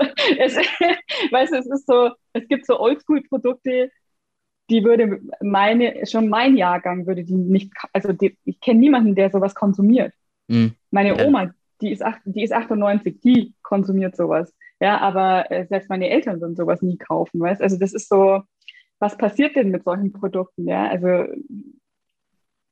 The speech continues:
Speaker 1: was ist die <laughs> Daseinsberechtigung,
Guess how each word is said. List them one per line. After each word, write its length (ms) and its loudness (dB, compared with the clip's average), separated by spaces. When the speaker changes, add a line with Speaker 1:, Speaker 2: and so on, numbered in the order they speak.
Speaker 1:
was 180 -2
ist 140 -8
die 80 4
<laughs> 0 -
Daseinsberechtigung, 1500 -2